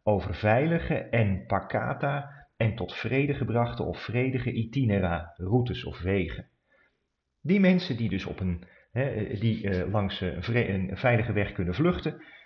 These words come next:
ja, en die een, eh, toevluchtsoord hebben, die mensen die kunnen laf zijn en bang.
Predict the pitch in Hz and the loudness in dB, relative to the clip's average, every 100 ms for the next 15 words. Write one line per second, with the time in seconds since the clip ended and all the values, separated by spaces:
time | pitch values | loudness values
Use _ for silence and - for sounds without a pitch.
0 | _ 90 90 98 95 98 92 92 90 - | _ 0 2 0 0 0 2 0 0 -2
1 | 175 143 - 113 117 107 113 - - _ | -2 -2 -2 -2 -2 -2 -4 -8 -20 _
2 | - 226 202 180 - 131 165 - 135 117 | 2 4 6 4 2 0 -2 0 2 2
3 | 113 - - _ - 107 - 98 85 90 | 0 -4 -18 _ 0 2 2 -2 -2 0
4 | 101 101 85 | 0 0 -2